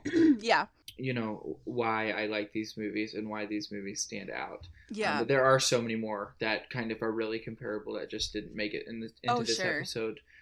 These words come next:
Speaker 1: So one of my favorite things about this movie is it's, it's all like an ode to saving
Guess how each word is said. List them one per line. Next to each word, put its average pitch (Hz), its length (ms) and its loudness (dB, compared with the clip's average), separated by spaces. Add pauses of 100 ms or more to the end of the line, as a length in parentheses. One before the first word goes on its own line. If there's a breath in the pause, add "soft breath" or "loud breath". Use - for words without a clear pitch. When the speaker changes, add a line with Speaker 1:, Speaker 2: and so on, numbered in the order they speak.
Speaker 1:
So 254 400 2
one 233 280 2
of 285 120 6
my 330 180 6
favorite 269 480 0
things 254 360 0
about 214 480 2
this 226 280 -6
movie 226 580 -6 (400 loud breath)
is 220 540 -4 (640)
it's, - 360 -2
it's 240 260 0 (220)
all 302 360 10
like 269 200 4
an 240 220 2
ode 208 360 4
to 190 280 -2
saving 185 560 -4